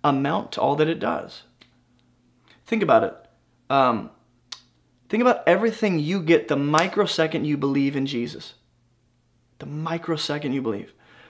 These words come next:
What do you get? I'm closing down TikTok because it's not working. So sorry, everyone on TikTok. Come to YouTube. What do you get? You get righteousness. You get salvation. You get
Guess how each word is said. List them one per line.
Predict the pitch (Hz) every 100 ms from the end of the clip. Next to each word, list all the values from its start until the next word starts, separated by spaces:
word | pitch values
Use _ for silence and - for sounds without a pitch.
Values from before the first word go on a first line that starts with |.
| _
What | - 156
do | 160
you | 139
get? | 117 - - _
I'm | -
closing | 147 - 170 160
down | 143 123
TikTok | - 147 - 101 -
because | 151 139 135
it's | 87 107
not | 98 -
working. | 87 87 - -
So | - - 123 - -
sorry, | - 160
everyone | 233 - 101
on | -
TikTok. | - - 143 - _ -
Come | 170
to | 151
YouTube. | 139 - 156 - - - - - - _ _ _ _ _ _ _
What | 160 185
do |
you | 190
get? | 151 127 - - - _ _ -
You | 160
get | 156 151 -
righteousness. | 139 139 139 139 143 - 131 127 -
You | 151
get | 156
salvation. | - 139 131 139 135 135 120 - -
You | 147
get | 147 143 -